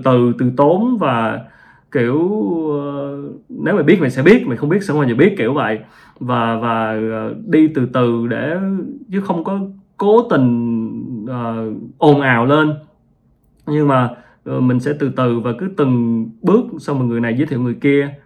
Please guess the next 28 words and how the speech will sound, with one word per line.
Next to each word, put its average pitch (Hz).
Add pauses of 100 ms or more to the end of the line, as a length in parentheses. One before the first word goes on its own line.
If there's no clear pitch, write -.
(260)
Rồi, 110
ờ, 110 (640)
và 147
đâu 175
đó, 226 (480)
chính 240
vì 202
cái 196
sự 143 (720)
chỉ 156
có 220
tập -
trung 180
vào 143
một 127
lĩnh 147
vực 139
duy 170
nhất, 214 (580)
nên 180
nó, 202
nó, 214
nó 214
khiến 214
cho 160
đôi 175
khi 165
là 131